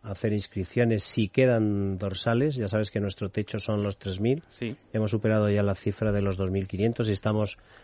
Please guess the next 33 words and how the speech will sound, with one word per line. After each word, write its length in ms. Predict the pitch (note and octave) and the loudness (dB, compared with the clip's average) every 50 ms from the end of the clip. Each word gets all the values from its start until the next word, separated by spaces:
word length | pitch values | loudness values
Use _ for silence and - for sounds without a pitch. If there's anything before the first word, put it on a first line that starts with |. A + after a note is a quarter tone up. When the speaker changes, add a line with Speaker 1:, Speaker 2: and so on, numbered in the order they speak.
| - - - | -20 -20 -8
Speaker 1:
con 180 | - G#2+ G#2 G#2+ | -4 -2 0 2
unas 720 | G#2+ A2 A2 A2 A2 A2 A2 A2 A2 G#2+ G#2+ G#2+ G2+ - | 2 4 4 4 4 4 4 4 4 4 2 2 0 0
inscripciones 480 | G#2+ G2+ - G#2 - - G#2+ G#2+ G2+ G2 | -2 -2 -2 -2 -2 0 0 2 2 2
diarias 320 | G2+ G#2+ G#2+ G#2 G#2 G2 | 2 2 2 2 2 0
de 60 | G#2 | 0
aproximadamente 1120 | G2+ - G2+ F2+ G2 G2 G2+ G2+ G2+ G2+ G#2 G2 - - G2+ G2 G2 G2 G2 F#2+ F#2+ F#2+ F#2 | -2 -2 -4 -2 -2 0 0 0 0 0 0 -2 -2 -2 0 0 2 2 0 0 0 0 -2
ciento 640 | - - G#2+ G2+ F#2+ - - G2 F#2 F#2 F#2 F2+ F2+ | -2 -2 -2 -2 -2 -2 -2 -2 0 0 0 0 2
veinte, 440 | G#2 A#2 A#2+ A#2 A#2 - A#2 G#2+ G2+ | 4 4 4 4 2 2 0 0 0
ciento 300 | - - G#2 G2 - G#2+ - | 0 -2 -4 -4 -4 -6 -6
cincuenta. 600 | - F#2+ F#2 F2 - A#2 A#2+ A#2 - C3+ D3+ - - - - - - - - - - - - - - - - - - - | -6 -6 -6 -2 0 -2 0 0 -2 -4 -4 -4 -10 -20 -20 -20 -20 -20 -20 -20 -20 -20 -20 -20 -20 -20 -20 -20 -12 -4
Y 420 | - A2+ A2+ A2 G#2+ G#2+ G#2 G2+ F#2+ | 0 2 2 4 4 4 2 0 0
si 120 | - G#2 | 0 2
no, 100 | G2+ G#2+ | 2 4
tendrían 400 | G#2 A#2+ A2+ A2 A2 A#2 A#2 A#2 | 4 4 4 6 6 8 8 8
que 120 | A2 A#2+ A2 | 8 8 8
recurrir 600 | A2 G#2+ - - G#2+ F#2+ G#2 G#2+ G#2+ A2+ A2+ A#2 | 8 6 4 2 2 4 6 6 8 8 8 8
a, 680 | A2+ A2 G#2+ G#2 G2+ G2 F#2+ F#2+ F#2 F2+ F2+ F2 F#2 | 8 8 6 6 6 6 4 4 2 2 2 0 -2
a 560 | - - - G#2 G#2 G2+ G2+ G2 G2 G2 F#2+ | -4 -2 0 2 2 4 4 2 2 2 2
las 400 | F#2+ F#2+ F#2+ F#2+ F#2 - - - | 2 2 2 2 0 -2 -2 0
inscripciones 640 | G#2 F#2 F#2 - - G#2 F#2+ F2 A2+ G#2+ G#2+ A2 G#2 | 0 0 0 0 0 -2 0 2 4 4 6 4 4
presenciales 760 | - - A2 G2 G#2+ G2+ - - G#2+ G#2 G#2+ A2 G#2+ - - | 4 2 2 4 4 2 4 4 4 6 6 6 4 4 4
en, 680 | A#2 G#2 G2+ G2 G2 G2 F#2+ F#2+ F#2+ F2+ F2+ F2 F2 F2+ F#2 - | 4 4 6 6 4 4 4 4 4 2 2 2 0 0 -2 0
en 100 | G#2 G2 | 0 2
el 100 | F#2+ F2+ | 2 4
Corte 260 | - G#2+ G2+ - A2 | 4 2 4 4 6
Inglés 260 | G2+ G#2 G2+ G2+ F#2+ | 6 6 6 4 4
de 80 | G2 F#2 | 2 2
Castellana 600 | G2+ F#2+ - - F#2 F#2+ G2 G2+ G#2 G#2 G2+ G2 | 2 0 0 0 2 2 4 4 6 6 6 4
en 80 | F#2+ F#2 | 4 4
la 200 | F#2 F2+ F2+ F2+ | 4 2 0 0
sección 320 | - - F2+ - F#2+ F#2 | -2 -4 -2 0 0 2
de 100 | F2+ F2 | 2 2
deportes. 560 | E2 D#2+ - F2 D#2+ - - D#2+ D#2 - - | 0 0 -2 -4 -4 -4 -4 -8 -8 -8 -12